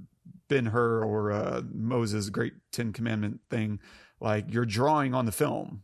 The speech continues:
Like, you would have to literally draw onto the film itself in order to do your visual effects. And that takes a lot of thought and foresight and precision for sure. And so if things look, always look a little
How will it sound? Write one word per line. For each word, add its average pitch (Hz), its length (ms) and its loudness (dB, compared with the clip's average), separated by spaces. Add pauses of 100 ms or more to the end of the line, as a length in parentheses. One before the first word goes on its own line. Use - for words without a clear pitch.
(120)
Like, 120 240 -6
you 120 100 0
would 110 100 2
have 113 200 0
to 113 100 -4
literally 107 520 0 (400)
draw 113 360 0
onto 117 340 -2
the - 80 -6
film 120 240 -6
itself - 420 -4
in 117 80 -8
order 117 160 -4
to - 120 -12
do 117 100 0
your 101 160 0
visual 113 260 -2
effects. - 400 -8 (420)
And - 100 -6
that 110 160 -2
takes - 600 0
a - 80 -6
lot 120 300 4
of 110 160 0
thought 113 500 0
and 113 380 -4
foresight 123 600 -2
and 107 220 -8 (480)
precision 110 680 0
for 117 160 -6
sure. 120 360 -4 (380)
And 110 100 -8
so 113 220 2
if 110 80 -2
things 131 320 0
look, 120 220 -2
always 120 220 2
look 113 120 -2
a 127 60 0
little 113 420 2